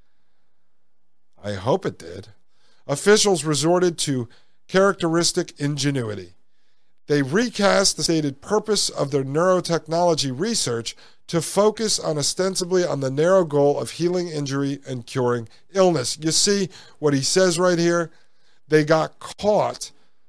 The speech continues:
talking about this mind-controlled weaponry, and therefore they had to rebrand themselves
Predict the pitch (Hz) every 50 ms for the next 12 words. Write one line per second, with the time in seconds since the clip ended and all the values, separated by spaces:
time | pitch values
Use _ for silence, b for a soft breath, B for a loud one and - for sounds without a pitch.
0 | - - - 175 175 175 170 - 175 170 160 151 151 147 147 143 143 - 135 123
1 | 127 120 - b b b b b 127 135 151 165 185 185 175 151 165 160 131 -
2 | 160 156 139 135 131 123 117 139 170 196 - 185 165 127 117 110 104 101 101 -
3 | - - - - - - - - - - - 127 135 143 135 123 175 190 208 220
4 | 196 - - 165 156 147 143 143 139 139 151 156 151 135 139 127 131 143 143 143
5 | 135 147 156 165 165 156 127 147 160 175 190 202 202 180 143 123 117 - 139 120
6 | 110 107 107 110 - -